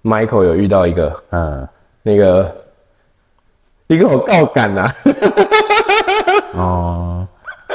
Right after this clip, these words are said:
Speaker 2: 我，我是觉得这个都只是发泄啦。
Speaker 1: <laughs> 我真的觉得很好笑。<laughs>
Speaker 2: 我跟你讲，我自己接电话遇过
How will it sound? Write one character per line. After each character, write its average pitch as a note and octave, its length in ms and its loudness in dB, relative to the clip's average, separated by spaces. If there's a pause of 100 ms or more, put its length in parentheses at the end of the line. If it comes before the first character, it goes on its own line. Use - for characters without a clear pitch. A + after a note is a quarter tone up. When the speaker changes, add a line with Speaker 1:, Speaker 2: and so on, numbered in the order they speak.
(260)
Speaker 2:
我， D3 140 2
我 D3 220 4
是 G#3 120 0
觉 F3+ 180 2
得 C#3+ 200 2
这 F3 100 2
个 D3+ 160 4
都 D3+ 160 4
只 B2 160 -2
是 C#3 480 2 (800)
发 B2+ 260 2
泄 A2+ 340 0
啦。 - 1000 -2 (260)
Speaker 1:
<laughs> - 520 -14
我 - 80 2
真 D#3 100 6
的 F3 140 6
觉 E3 80 6
得 D3 80 4
很 D3 120 4
好 C3+ 160 4
笑。 C#3+ 300 2 (1500)
<laughs> D#3 360 0
Speaker 2:
我 B2+ 120 2
跟 F3+ 100 4
你 F3 40 0
讲， A#2 280 2
我 G#2+ 280 4
自 E3+ 200 -2
己 F#2 500 0
接 B2 200 0
电 B2 180 2
话 A#2+ 280 2
遇 A2+ 240 2
过 A2 240 4